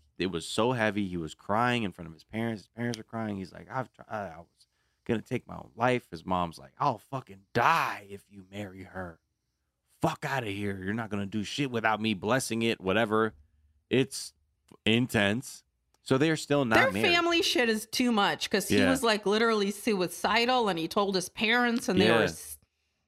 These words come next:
Speaker 2: literally like, "Oh, but still, I
Speaker 1: And they
Speaker 2: don't
Speaker 1: do f-
Speaker 2: know."
Speaker 1: yeah, they felt bad, but they couldn't just get over the thing of, like, they can't just let their son do what he wants to.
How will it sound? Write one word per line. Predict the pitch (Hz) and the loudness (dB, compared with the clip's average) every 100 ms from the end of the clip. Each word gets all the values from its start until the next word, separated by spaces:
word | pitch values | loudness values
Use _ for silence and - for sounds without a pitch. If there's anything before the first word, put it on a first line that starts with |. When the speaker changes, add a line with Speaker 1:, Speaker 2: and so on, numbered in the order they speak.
| _ 185 | _ -2
Speaker 2:
literally | 196 208 214 196 190 | 2 2 2 2 2
like, | 165 156 - | 2 0 -2
"Oh, | 202 247 240 202 170 156 - | 2 4 4 4 2 -2 -4
but | 160 151 - | 0 0 -2
still, | - - 226 226 220 220 214 - | -6 0 2 4 4 2 0 2
I | |
Speaker 1:
And | 120 | 4
they | - | 4
Speaker 2:
don't | 165 | 4
Speaker 1:
do | |
f- | 156 151 175 | 2 2 -4
Speaker 2:
know." | - 123 | -4 0
Speaker 1:
yeah, | 120 | 2
they | 113 107 | 2 0
felt | 127 113 87 | 2 0 2
bad, | 92 104 110 | 2 4 2
but | 90 90 | -2 -4
they | 92 | -2
couldn't | 113 104 | 0 0
just | 92 - | -4 0
get | 95 | 2
over | 95 90 | 2 0
the | 85 | -6
thing | - 90 | -4 -4
of, | 82 | -2
like, | 82 78 - _ _ _ _ _ _ _ _ _ _ _ _ - | -2 -2 -6 _ _ _ _ _ _ _ _ _ _ _ _ 0
they | 101 | 0
can't | - 101 98 | 2 -2 -2
just | 87 | -4
let | 82 82 - | -2 -2 -2
their | 78 | -6
son | - 82 78 | -4 -6 -6
do | 71 73 | -4 -4
what | 76 | -4
he | - | -8
wants | 67 71 - - | -10 -10 -10 -4
to. | 92 | -4